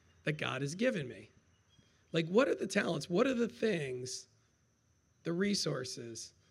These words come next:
the abilities that God has given me, and how can I use those things to benefit the work of the Lord? So this is for you to figure out. So here's your homework.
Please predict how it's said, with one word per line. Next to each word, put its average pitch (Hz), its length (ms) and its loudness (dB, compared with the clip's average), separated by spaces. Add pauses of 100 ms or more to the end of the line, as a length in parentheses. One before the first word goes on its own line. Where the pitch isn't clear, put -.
(120)
the 151 100 0
abilities 156 720 2 (220)
that 151 180 -4
God 185 260 0
has 175 140 2
given 160 360 -2
me, 120 280 -10 (260)
and 151 100 -4
how 202 500 -4
can 185 420 -4
I 160 80 -2
use 165 720 -2
those 131 380 -6
things 120 720 -10 (560)
to 156 140 -2
benefit 151 480 -4
the 143 80 -6
work 135 240 -4
of 131 80 -6
the 131 40 -6
Lord? 139 440 -2 (1080)
So 175 200 6
this 226 200 8
is 202 140 2
for 202 100 4
you 196 120 6
to 190 60 6
figure 196 280 4
out. 165 180 4
So 151 100 0
here's 160 220 4
your 185 120 8
homework. 147 460 4